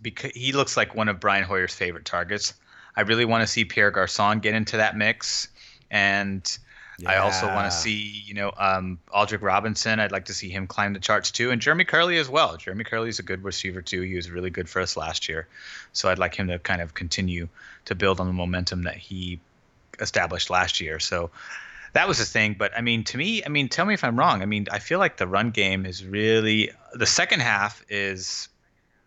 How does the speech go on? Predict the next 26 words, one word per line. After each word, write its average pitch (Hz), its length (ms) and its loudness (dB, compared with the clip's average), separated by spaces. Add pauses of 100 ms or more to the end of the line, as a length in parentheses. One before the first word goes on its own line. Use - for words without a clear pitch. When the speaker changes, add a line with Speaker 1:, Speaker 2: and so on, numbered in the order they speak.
Speaker 1:
the 117 80 -8
second 185 240 0
half 127 220 2
of 104 80 -6
our 101 100 2
running 98 200 -4
game's 95 260 -10
been 90 180 -8
better, 113 460 2
but 98 180 -8
we're 95 100 -10
playing 101 260 -6
against 82 260 -6
scrubs. 107 560 0 (380)
And 95 120 -10
the 90 40 -12
first 170 280 -2
half, 92 220 2
I 92 40 -18
feel 101 180 -6
like 92 280 -2
they're 104 140 -2
really 127 280 -4
not, 98 260 0 (840)
you 120 80 -4
know, 87 220 -2